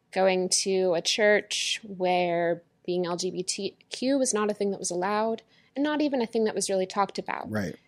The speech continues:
Speaker 1: This was also a church where, you know, disability, those stories were intros to sermons where somebody got healed magically,
Speaker 2: Right. Huh.
Speaker 1: you know,
Speaker 2: Yeah.
Speaker 1: and sitting there as a bisexual,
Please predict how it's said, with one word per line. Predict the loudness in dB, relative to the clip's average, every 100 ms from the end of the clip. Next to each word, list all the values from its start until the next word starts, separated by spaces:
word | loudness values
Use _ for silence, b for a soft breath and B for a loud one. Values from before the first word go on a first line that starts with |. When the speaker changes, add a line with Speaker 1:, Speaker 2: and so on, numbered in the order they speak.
| -6 2
Speaker 1:
This | 4
was | 6 8
also | 8 8 4
a |
church | 4 4 4 4 0 -4
where, | -2 0 2 2 0 -2 b b b
you | -2
know, | 0 0
disability, | 0 2 4 6 6 6 6 2 2 0 -2 b b 4
those | 4 4
stories | 2 4 6 6 4 2 2
were | 0
intros | 2 2 2 2 2
to | 0
sermons | 0 2 2 0 -4 -2
where | 0
somebody | 2 2 2
got | 4 4 2
healed | -2 0 2 0 -4 -2
magically, | -2 0 -4 -4 -6 -8 _ -10
Speaker 2:
Right. |
Huh. | -4
Speaker 1:
you | -2
know, | -2 -4 -8 B B B B -4
Speaker 2:
Yeah. | 4
Speaker 1:
and | 6 6 4 2
sitting | 4 6 8 8
there | 8 6 4 0 -2 -2
as | 2 4 4 4 2 2 0 b b b b -8
a | -2 -2 -4 _ -6 0
bisexual, | 0 0 -2 0 2 2 0